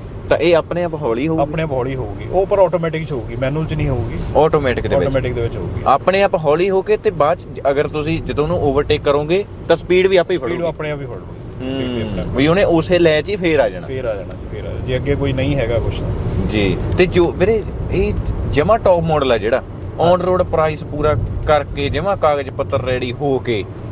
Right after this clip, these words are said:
Speaker 1: ਕਿੰਨੇ 'ਚ ਚੜ੍ਹ ਜਾਂਦੀ ਹੈ?
Speaker 2: ਜਿਹੜੀ ਆਹ ਹੈਗੀ ਆਪਣੇ ਵੀਹ ਲੱਖ ਸਤਾਰਾਂ ਹਜ਼ਾਰ ਦੀ ਹੈ ਜੀ, on road।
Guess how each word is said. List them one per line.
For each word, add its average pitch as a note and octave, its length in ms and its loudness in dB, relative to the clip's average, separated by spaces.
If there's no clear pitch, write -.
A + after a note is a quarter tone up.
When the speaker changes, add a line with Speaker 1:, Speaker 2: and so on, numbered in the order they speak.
Speaker 1:
ਕਿੰਨੇ F#3+ 240 2
'ਚ E3+ 40 -4
ਚੜ੍ਹ C3 220 2
ਜਾਂਦੀ G#2+ 360 -4
ਹੈ? - 40 -8
Speaker 2:
ਜਿਹੜੀ D3 240 -2
ਆਹ D3 460 2
ਹੈਗੀ D#3+ 200 -2
ਆਪਣੇ E3 360 -2
ਵੀਹ E3+ 180 0
ਲੱਖ F#3+ 120 2
ਸਤਾਰਾਂ D3 320 2
ਹਜ਼ਾਰ D3+ 200 2
ਦੀ D#3 140 -2
ਹੈ D3+ 60 0
ਜੀ, D#3+ 80 -4
on C3+ 140 0
road। C3+ 200 -2